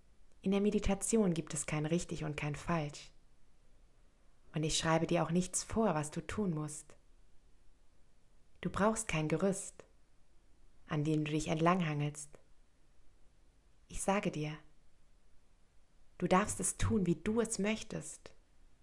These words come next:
selbstbestimmt. Also vertraue in dich, dass Meditation in dir steckt, diese meditative Haltung.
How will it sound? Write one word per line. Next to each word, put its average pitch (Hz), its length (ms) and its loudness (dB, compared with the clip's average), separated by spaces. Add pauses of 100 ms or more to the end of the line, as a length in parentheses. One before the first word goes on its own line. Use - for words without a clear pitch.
(140)
selbstbestimmt. 175 1120 2 (1800)
Also 180 180 2
vertraue 180 540 2
in 156 200 -2
dich, 170 420 -4 (1600)
dass - 200 -2
Meditation 190 720 4
in 202 280 0
dir 220 220 2
steckt, - 580 -4 (1500)
diese 160 180 0
meditative 170 680 2
Haltung. 170 500 0